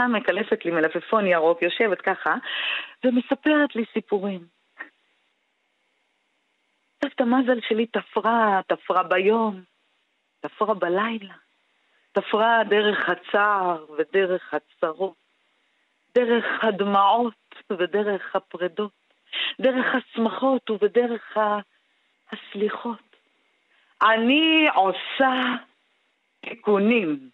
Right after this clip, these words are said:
הייתה סבתא מזל שלי אומרת, "מתקן את כל מה שקרוע, מכפלות,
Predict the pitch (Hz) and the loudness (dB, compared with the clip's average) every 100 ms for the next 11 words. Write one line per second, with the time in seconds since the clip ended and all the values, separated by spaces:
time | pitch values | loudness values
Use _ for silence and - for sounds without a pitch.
0 | _ 147 143 170 - 160 - 175 170 165 | _ -6 -2 -2 -2 0 0 2 2 2
1 | 156 170 160 156 160 151 165 - - - | 0 2 2 2 2 0 0 -4 -14 -14
2 | - 226 226 226 247 - - 294 320 349 | -2 0 2 2 0 -2 0 4 6 4
3 | 311 - - 320 370 339 349 - 294 - | 0 0 2 2 4 2 2 0 -4 0
4 | 220 202 202 185 160 151 170 208 - - | 2 4 6 6 4 2 0 -2 -2 0
5 | 214 208 208 208 208 202 196 202 | 2 4 4 6 6 6 4 2